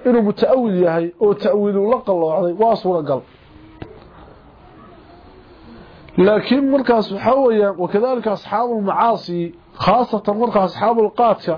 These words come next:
dee wuu ka hijrow. Haa, xataa la salaami maayo.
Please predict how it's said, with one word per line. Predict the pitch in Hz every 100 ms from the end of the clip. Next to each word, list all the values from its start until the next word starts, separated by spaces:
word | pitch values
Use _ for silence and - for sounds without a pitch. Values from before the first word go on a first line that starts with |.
| -
dee | 175
wuu | 214
ka | 247 247
hijrow. | 180 175 143 - - - - - - - - - - - - - - - - - - - -
Haa, | 143 127 123 101 - - -
xataa | - 190
la | 208
salaami | - 226 254
maayo. | 240 254 226